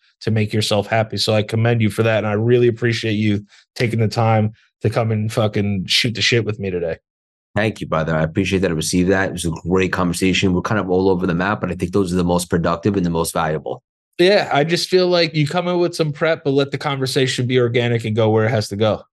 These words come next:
Speaker 2: Let it rip.
Speaker 1: Let it rip. I love it. Guys, go get the book, The Reinvention Formula.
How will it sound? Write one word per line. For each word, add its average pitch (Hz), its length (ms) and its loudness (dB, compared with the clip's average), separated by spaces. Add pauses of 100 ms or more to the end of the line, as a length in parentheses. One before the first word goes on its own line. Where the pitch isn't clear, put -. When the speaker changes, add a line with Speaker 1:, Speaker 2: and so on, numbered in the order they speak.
(220)
Speaker 2:
Let 104 100 2
it 107 60 -2
rip. 101 340 0 (400)
Speaker 1:
Let 131 100 4
it 139 40 0
rip. 127 400 2
I 117 80 0
love 127 240 4
it. 107 160 -4
Guys, 143 480 0 (200)
go 202 160 4
get 202 240 -2
the 156 100 -2
book, 147 400 2 (420)
The 123 80 -2
Reinvention 143 680 0
Formula. 135 640 2